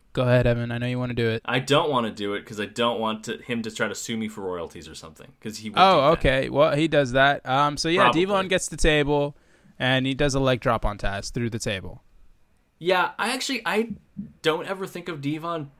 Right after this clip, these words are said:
Speaker 2: doing a-, anything off the top rope other than the what's up. <laughs>
Speaker 1: Honestly, it's a good-looking leg drop.
Speaker 2: It was pretty good.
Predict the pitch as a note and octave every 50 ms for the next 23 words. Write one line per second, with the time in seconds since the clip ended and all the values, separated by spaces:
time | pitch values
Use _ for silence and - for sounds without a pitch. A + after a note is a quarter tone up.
0 | _ - C#3+ D3 D3 D3+ D3 D3 C#3+ C3+ - C#3 C3+ C#3 C#3 C#3 E3 D3+ C#3+ C#3+
1 | C#3+ C#3+ - C#3+ C#3 C3 C#3 C3 - A#2 A#2 A2+ B2+ B2+ A#2+ A#2 A2+ A#2 A2 A2
2 | - C3 C3 E3+ G3 - _ _ _ _ - C#3+ C#3 - - - _ _ _ _
3 | _ _ - _ _ _ _ _ - - F3+ G3 A#3 C4+ C4+ - D#4+ E4 E4 D#4+
4 | D4+ D#4+ _ _ _ _ _ _ _ _ _ - - B4 - - - A3 G#3+ G#3+
5 | G#3+ G#3+ G#3+ G#3+ G3+ A3+ B3 A#3 - D3 C3 A#2 A2+ - B3+ G4 G#4+ G4 - -
6 | A3+ A#3 B3 B3 - D4 F4+ F4 C#4 F#3 C3+ A2 -